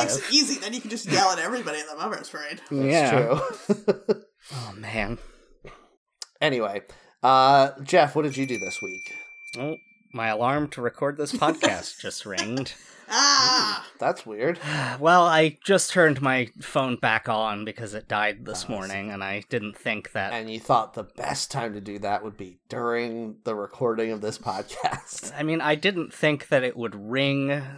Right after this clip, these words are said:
Speaker 2: the alarm forty-eight <laughs> minutes late.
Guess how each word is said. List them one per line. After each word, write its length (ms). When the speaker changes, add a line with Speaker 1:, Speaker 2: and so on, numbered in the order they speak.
Speaker 2:
the 120
alarm 920
forty-eight 600
<laughs> 0
minutes 420
late. 320